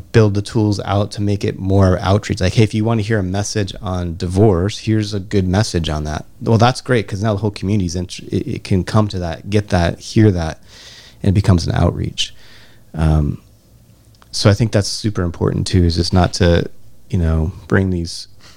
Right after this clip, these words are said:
people from the outside, let them run wild, and, and not teach them the ministry. And I'd say if you are coming from the outside world, like, please listen, like, these, you have a great skill set, you have a great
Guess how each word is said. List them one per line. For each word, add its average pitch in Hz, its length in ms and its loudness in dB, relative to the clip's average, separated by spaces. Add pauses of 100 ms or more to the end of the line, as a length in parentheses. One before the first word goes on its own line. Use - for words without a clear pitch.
(160)
people 101 220 2
from 92 140 2
the 90 60 4
outside, 85 480 -2
let 90 200 -8
them 85 180 0
run 85 160 4
wild, 85 580 2 (160)
and, 85 340 0 (120)
and 101 200 -2
not 95 220 0
teach - 360 -2
them 82 380 -10
the 90 80 -4
ministry. 85 680 -4
And 101 80 -4
I'd 98 100 0
say 113 120 0
if 101 120 -6
you 101 120 -2
are 120 100 -2
coming 104 240 -2
from 90 220 -6
the 87 140 -8 (180)
outside 90 380 0
world, 90 300 2
like, 95 300 -2
please 104 380 0
listen, 98 280 -6
like, 85 220 -10 (920)
these, 110 240 4
you 117 180 2
have 113 220 4
a 113 60 2
great 107 240 -2
skill 101 240 -4
set, 95 240 -6
you 95 120 -4
have 98 100 0
a 95 80 -2
great 98 420 4